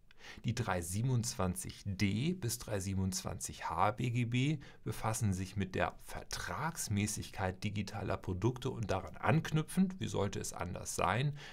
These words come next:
drei siebenundzwanzig i bis drei siebenundzwanzig p, die Frage, welche Rechte hat eigentlich der Verbraucher,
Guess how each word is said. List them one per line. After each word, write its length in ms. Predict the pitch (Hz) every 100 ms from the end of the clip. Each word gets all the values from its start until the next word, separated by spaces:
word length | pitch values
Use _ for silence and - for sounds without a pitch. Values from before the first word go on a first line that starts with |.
| -
drei 160 | - 92
siebenundzwanzig 880 | 104 101 92 - 87 92 - -
i 160 | 139 151
bis 220 | 127 110
drei 160 | - 101
siebenundzwanzig 920 | 104 95 95 92 - 95 - - -
p, 360 | 104 104 117 117 - -
die 100 | 175
Frage, 540 | - - 87 90 107 98
welche 420 | 110 123 156 123
Rechte 520 | 87 90 - - -
hat 180 | 87 - -
eigentlich 440 | 92 101 104 113
der 140 | 135 120
Verbraucher, 840 | 151 143 - 87 90 92 95